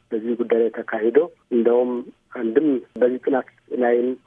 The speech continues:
የመጣ ውጤት ብለን ነው የምናስበውም። በአሁኑ ጊዜ የፖሊሲ ለውጥም እየመጣ ነው። እንግዲህ ባለፈው ዓመት በሰፊው የሰራንበት ስራ የባዮቴክኖሎጂን ምርምር በኢትዮጵያ ውስጥ ከአስፈላጊ ጥንቃቄ ጋራ እንዲካሄድ ለማድረግ የእውቀት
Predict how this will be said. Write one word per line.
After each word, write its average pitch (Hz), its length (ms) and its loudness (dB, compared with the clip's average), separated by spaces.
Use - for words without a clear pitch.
የመጣ 120 360 0
ውጤት 127 300 0
ብለን 120 240 0
ነው 120 120 2
የምናስበውም። 117 640 0
በአሁኑ 117 320 -2
ጊዜ 120 160 -2
የፖሊሲ 120 460 0
ለውጥም 117 360 -2
እየመጣ 110 420 -4
ነው። 151 140 2
እንግዲህ 131 300 -2
ባለፈው 123 380 0
ዓመት 120 260 0
በሰፊው 117 600 0
የሰራንበት 117 640 -2
ስራ 135 140 2
የባዮቴክኖሎጂን 123 840 0
ምርምር 120 440 2
በኢትዮጵያ 120 420 -4
ውስጥ 135 220 -2
ከአስፈላጊ 117 760 -4
ጥንቃቄ 117 400 -6
ጋራ 117 220 0
እንዲካሄድ 117 680 -2
ለማድረግ 113 500 0
የእውቀት 120 420 -2